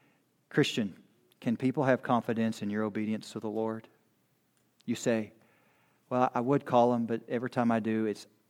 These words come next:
always at least an hour." You know who I'm talking, I mean, this is how it is, right? But if God is impressing you to do that, then you best be doing that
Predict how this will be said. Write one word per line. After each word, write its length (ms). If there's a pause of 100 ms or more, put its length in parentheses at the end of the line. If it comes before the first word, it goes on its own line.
(260)
always 760
at 200
least 280
an 80
hour." 360 (1400)
You 100
know 100
who 120
I'm 100
talking, 240
I 40
mean, 260
this 160
is 40
how 200
it 80
is, 220
right? 200 (1200)
But 140
if 180
God 340
is 140
impressing 540
you 180
to 80
do 280
that, 380 (1400)
then 140
you 120
best 260
be 120
doing 280
that 260